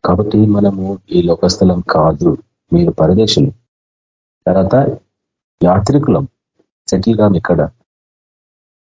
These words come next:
యాత్రికులు ఎక్కడ సెటిల్ కారు. కనుక ఆత్మకు విరోధంగా పోరాడే శరీరాలను,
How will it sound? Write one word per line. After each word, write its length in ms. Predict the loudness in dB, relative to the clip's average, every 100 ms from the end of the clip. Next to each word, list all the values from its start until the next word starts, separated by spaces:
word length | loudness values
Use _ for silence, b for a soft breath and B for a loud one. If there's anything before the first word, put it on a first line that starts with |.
| _ -8
యాత్రికులు 540 | -6 -4 -2 0 0
ఎక్కడ 360 | 0 -2 0 0
సెటిల్ 360 | 0 0 0
కారు. 220 | 0 -2 -4 _ _ _ _ _ _ _ _ -4
కనుక 300 | 0 2 2 0 -2 -4 -2
ఆత్మకు 540 | 0 0 0 0 2
విరోధంగా 680 | 2 2 2 2 0 0 -2
పోరాడే 400 | -2 -2 0 -2
శరీరాలను, 540 | 0 0 0 0 -6